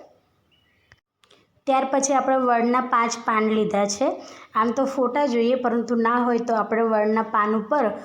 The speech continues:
બ્રહ્મા, વિષ્ણુ, મહેશ, પાર્વતીમાં, સતી સાવિત્રી, સત્યવાનનું નામ લખીને એમની પૂજા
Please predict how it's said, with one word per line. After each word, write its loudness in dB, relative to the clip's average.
બ્રહ્મા, 2
વિષ્ણુ, -2
મહેશ, 0
પાર્વતીમાં, 0
સતી -4
સાવિત્રી, -2
સત્યવાનનું 0
નામ 2
લખીને 0
એમની 0
પૂજા -4